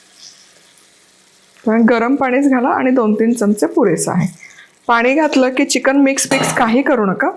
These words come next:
खूप पाणी पु-, घालू नका, पुन्हा पुन्हा सांगते. बेसला तो मसाला चिकटू नये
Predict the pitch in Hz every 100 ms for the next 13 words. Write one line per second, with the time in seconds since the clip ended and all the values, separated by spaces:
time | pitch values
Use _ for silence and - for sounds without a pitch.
0 | - _ _ _ _ _ _ _ _ _
1 | _ - - - - - 285 285 - 262
2 | 262 269 294 - 202 247 240 269 233 247
3 | 262 247 233 254 254 262 196 190 240 -
4 | - - - 196 240 302 403 294 330 302
5 | 269 277 294 311 - 269 254 269